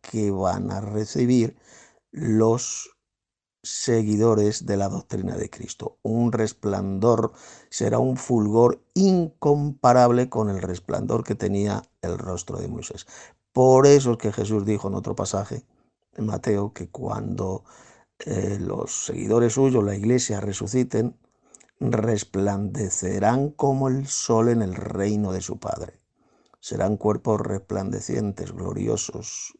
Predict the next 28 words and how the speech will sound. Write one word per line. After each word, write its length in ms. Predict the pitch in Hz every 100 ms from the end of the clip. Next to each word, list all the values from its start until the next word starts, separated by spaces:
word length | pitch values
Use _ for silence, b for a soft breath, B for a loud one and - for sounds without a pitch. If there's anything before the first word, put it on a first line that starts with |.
| -
¿eh? 100 | - - b b b b b b b b _ _ _ _ _ _ _ _ _ _ _ -
Una 260 | 135 131 127
pequeña 440 | 120 135 131 127
parte 320 | 135 131 156
de 60 | 139
ese 160 | 113 101
resplandor, 540 | 104 - 98 107 113
pues 160 | 110 104
ya 80 | 101
digo, 180 | 101
la 140 | 110 107
tuvo 240 | 98 95
Moisés 580 | 98 98 107 107 120 - -
en 140 | 98
su 160 | - 95
rostro 500 | 107 117 - 117 123
cuando 240 | - 95
descendió 460 | 104 101 95 92 98
del 120 | 95
monte 260 | 95 92 90
Sinaí, 420 | 95 98 127 143
porque 280 | 139 - -
había 180 | 90 85
estado 340 | - 92 104
con 140 | 104
el 100 | -
propio 300 | - 135 90
Cristo, 540 | - 123 120 - -